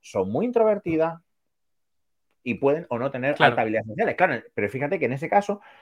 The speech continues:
Speaker 1: eh, el, la escuela de suerte, entonces lo que ellos aprovecharían más sería todo el entrenamiento de cómo entablar conversación con la gente, la importancia de mantener los contactos regularmente, cosas así.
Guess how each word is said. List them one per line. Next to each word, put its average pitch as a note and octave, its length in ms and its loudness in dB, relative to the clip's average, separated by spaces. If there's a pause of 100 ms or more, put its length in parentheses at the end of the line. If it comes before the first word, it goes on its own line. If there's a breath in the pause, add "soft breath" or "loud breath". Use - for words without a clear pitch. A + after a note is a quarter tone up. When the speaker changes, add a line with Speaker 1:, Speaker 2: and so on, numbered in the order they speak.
(340 soft breath)
Speaker 1:
eh, A2+ 280 6
el, G2+ 400 2
la G2 60 0
escuela C#3+ 240 6
de D#3+ 60 4
suerte, F#3+ 420 2
entonces B2+ 280 -2
lo A#2 120 4
que A2+ 60 0
ellos C3+ 120 2
aprovecharían D#3 480 0
más D#3+ 140 -10
sería C3 160 -2
todo D3 140 0
el D3 60 2
entrenamiento D#3 520 -4
de D#3+ 220 2 (320)
cómo A#2+ 580 0
entablar A#2 380 0
conversación A2+ 420 -4
con A#2 120 0
la A#2+ 80 0
gente, F3 320 -2
la D3 80 4
importancia B2 520 -4
de B2 80 0
mantener A2+ 420 -2
los G#2+ 120 0
contactos A2 460 -6
regularmente, A#2 600 -6
cosas C#3+ 260 -6
así. - 180 -20